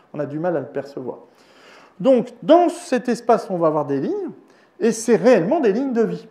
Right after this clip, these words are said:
parce qu'en fait, la ligne que l'on va trouver dans cet espace, elle va nous raconter la vie de l'étoile,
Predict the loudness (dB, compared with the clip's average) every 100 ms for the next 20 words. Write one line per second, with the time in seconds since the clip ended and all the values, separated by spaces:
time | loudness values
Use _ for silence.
0 | -10 -10 -6 -6 0 0 0 -16 -20 _
1 | _ 4 6 6 4 2 2 2 2 0
2 | 0 0 0 0 -4 -6 -6 -10 -2 -2
3 | -2 -4 -4 2 2 2 0 0 -2 -4
4 | -2 -2 -4 -2 -4 0 2 2